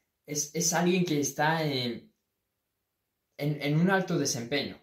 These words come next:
es alguien que, que está en lo top, top,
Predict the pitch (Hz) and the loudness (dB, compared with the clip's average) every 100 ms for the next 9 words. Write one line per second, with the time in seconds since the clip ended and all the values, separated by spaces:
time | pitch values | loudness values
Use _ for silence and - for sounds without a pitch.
0 | _ 147 147 175 180 175 143 131 110 101 | _ -12 0 4 4 2 2 0 -2 -4
1 | 131 120 143 170 180 - _ _ _ _ | -8 -6 -2 0 -2 -10 _ _ _ _
2 | 135 135 120 120 180 175 - _ _ - | -8 -4 -2 2 2 2 -4 _ _ -2
3 | 170 165 | -2 -2